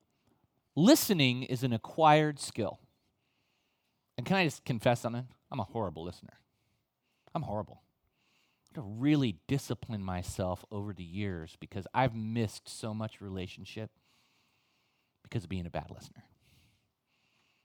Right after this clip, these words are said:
There's so much more in human relationships. There's so much more God wants to say, but we're such bad listeners. And Satan is highly invested in bad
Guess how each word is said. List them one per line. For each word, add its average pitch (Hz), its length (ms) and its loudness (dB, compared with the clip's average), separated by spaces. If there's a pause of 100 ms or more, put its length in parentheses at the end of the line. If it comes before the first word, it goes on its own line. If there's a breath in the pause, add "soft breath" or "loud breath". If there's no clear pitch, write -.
There's - 180 -12
so 156 480 -2
much 143 340 0
more 101 440 -10 (800)
in 98 120 -2
human 151 380 -4
relationships. 147 640 0
There's - 140 -8
so - 520 -8
much 143 300 -4
more 127 340 -6
God 120 280 -2
wants 101 540 -6
to - 100 -18
say, 156 480 -8 (800)
but - 100 -20
we're 104 80 -12
such - 720 -8 (220)
bad 131 560 -2
listeners. 107 500 -6 (340 soft breath)
And 101 160 -2
Satan 160 680 -2
is 90 180 -8
highly 160 580 2
invested 113 800 -4
in 87 260 -8 (120)
bad 104 520 -2